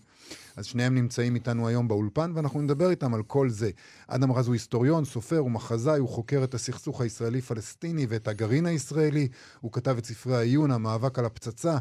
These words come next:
טבח כפר קאסם, ביוגרפיה פוליטית, משטר היד הקשה, דוד בן גוריון, פולמוס הממלכתיות והמחלוקת הפוליטית על תוכנית הגרעין הישראלית,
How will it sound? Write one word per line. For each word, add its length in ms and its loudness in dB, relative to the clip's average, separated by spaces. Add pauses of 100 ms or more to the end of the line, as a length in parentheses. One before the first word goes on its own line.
(460)
טבח 260 2
כפר 200 -2
קאסם, 380 0
ביוגרפיה 440 2
פוליטית, 520 2
משטר 380 0
היד 220 0
הקשה, 360 0
דוד 320 0
בן 140 2
גוריון, 440 4
פולמוס 440 2
הממלכתיות 640 2
והמחלוקת 680 0
הפוליטית 460 0
על 60 -2
תוכנית 340 -2
הגרעין 360 2
הישראלית, 640 0